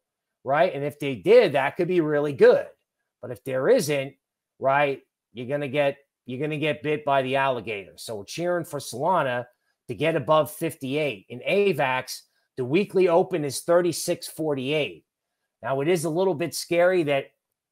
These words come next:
it does look like those alligator moving averages are just actually starting to go south.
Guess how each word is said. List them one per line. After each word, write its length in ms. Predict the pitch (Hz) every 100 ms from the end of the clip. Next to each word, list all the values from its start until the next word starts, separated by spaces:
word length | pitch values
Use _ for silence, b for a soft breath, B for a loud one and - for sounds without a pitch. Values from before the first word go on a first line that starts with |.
| _ -
it 180 | 131
does 260 | 156 175 139
look 160 | 180 160
like 200 | 170 185
those 220 | 165 143
alligator 560 | 156 170 151 165 160
moving 360 | 151 160 160 156
averages 500 | 160 160 151 147 135
are 80 | 127
just 300 | 104 156 -
actually 440 | 127 160 160 160 151
starting 440 | - 147 151 151
to 80 | 143
go 160 | 139 135
south. 520 | - 147 113 76